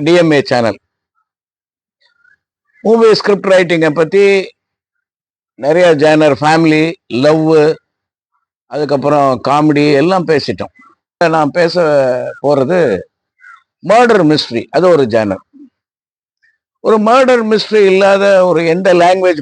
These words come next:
படங்களும் இருக்காது. இன்வெஸ்டிகேஷன், மர்டர் மிஸ்டரி, கிரைம்னு வரும்.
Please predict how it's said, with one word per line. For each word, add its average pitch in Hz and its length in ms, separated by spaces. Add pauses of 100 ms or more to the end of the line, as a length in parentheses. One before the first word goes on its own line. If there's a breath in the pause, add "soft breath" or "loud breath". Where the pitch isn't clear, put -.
படங்களும் 160 420
இருக்காது. 131 300 (920)
இன்வெஸ்டிகேஷன், 139 920
மர்டர் 143 340
மிஸ்டரி, 135 380 (180)
கிரைம்னு 156 600
வரும். 139 200